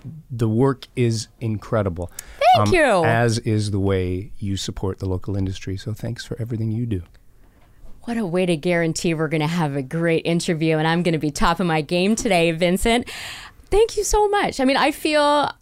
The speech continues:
Speaker 2: I feel, I was tweeting about this today. I feel very hashtag blessed, uh, that I get to do this work. I mean, it, it's literally the, it's a dream of mine. Like, this is
Speaker 1: Right.
Speaker 2: not that when I was a little kid, there were podcasts, you know, where people could sit down and talk to their,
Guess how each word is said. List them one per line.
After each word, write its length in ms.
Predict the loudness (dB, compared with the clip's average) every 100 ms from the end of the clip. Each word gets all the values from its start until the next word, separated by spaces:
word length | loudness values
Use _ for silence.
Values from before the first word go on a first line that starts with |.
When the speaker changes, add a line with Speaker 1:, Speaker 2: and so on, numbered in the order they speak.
| -20 -4
Speaker 2:
I 140 | -2 -2
feel, 460 | -2 -2 0 2
I 60 | 0
was 220 | -2 -4 -14 _
tweeting 320 | -14 -4 -2 -2
about 220 | -4 -6
this 240 | -8 -8 -8
today. 380 | -2 0 -2 -4 -8 -4
I 100 | -4
feel 260 | 0 0
very 280 | 2 2 2
hashtag 440 | 0 -2 -2 -4 -2
blessed, 420 | -2 -4 -8 -16 -20 -20 -4
uh, 140 | -2 2
that 120 | 0
I 80 | 0
get 180 | -2 -2
to 100 | -2
do 240 | -2 -2
this 260 | -4 -4 -6
work. 360 | -6 -8 -14 -2
I 20 |
mean, 140 | 2 2
it, 120 | 2
it's 160 | 0 0
literally 440 | 2 2 2 2
the, 460 | 2 4 4 2 -2 -12 -6
it's 280 | -6 -4 -8 -4
a 80 | -4
dream 360 | -2 -2 0 0
of 120 | -2
mine. 300 | -2 -2 -4 -2
Like, 180 | -2
this 180 | -2 0
is 200 | 0 0 -4 -12 -12 -2
Speaker 1:
Right. 120 | 2
Speaker 2:
not 220 | 2 2
that 120 | 2
when 140 | 2 2
I 80 | 4
was 220 | 2 2
a 40 |
little 260 | 2 2 0
kid, 280 | 0 0 2
there 140 | 0
were 160 | 0 -2
podcasts, 800 | -4 -6 -6 -8 -8 -10 -10 -12 -16 -4
you 120 | 0
know, 200 | 2 2
where 140 | 2 0
people 200 | 0 -2
could 120 | -4
sit 160 | -4
down 300 | -2 -2 -2
and 160 | -2 -4
talk 240 | -4 -6
to 120 | -6 -4
their, 440 | -4 -4 -4